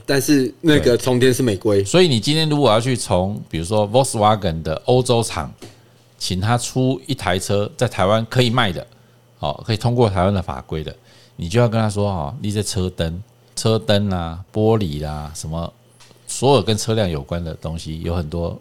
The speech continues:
Speaker 2: 项目，大概有三十几项。这三十几项，你，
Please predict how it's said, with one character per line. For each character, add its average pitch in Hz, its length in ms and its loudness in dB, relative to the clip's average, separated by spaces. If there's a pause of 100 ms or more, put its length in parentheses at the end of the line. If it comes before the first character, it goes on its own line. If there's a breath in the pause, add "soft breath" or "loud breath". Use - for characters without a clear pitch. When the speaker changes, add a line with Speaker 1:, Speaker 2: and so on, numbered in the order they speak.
(140)
Speaker 2:
项 82 240 -4
目， 82 240 -8
大 101 120 -4
概 95 100 -4
有 71 80 -4
三 85 200 -6
十 80 120 -10
几 71 160 -14
项。 - 240 -10 (800 soft breath)
这 120 140 0
三 120 200 2
十 107 60 0
几 87 60 -4
项， 98 200 -2
你， 78 180 -8